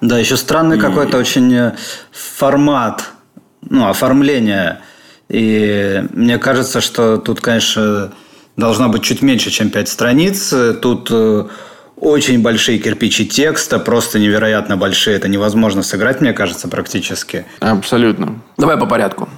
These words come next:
Speaker 2: Во-первых, все эти приветы. "Привет, привет", когда персонажи появляются в, э, комнате. То есть это, конечно, похоже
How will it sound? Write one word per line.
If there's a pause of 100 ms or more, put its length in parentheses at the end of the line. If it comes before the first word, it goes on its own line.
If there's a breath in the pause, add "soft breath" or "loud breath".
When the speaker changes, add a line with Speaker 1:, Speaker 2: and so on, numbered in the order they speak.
(400)
Speaker 2:
Во-первых,
все
эти
приветы. (220)
"Привет,
привет", (880)
когда
персонажи
появляются
в,
э, (300)
комнате. (280 loud breath)
То
есть
это,
конечно,
похоже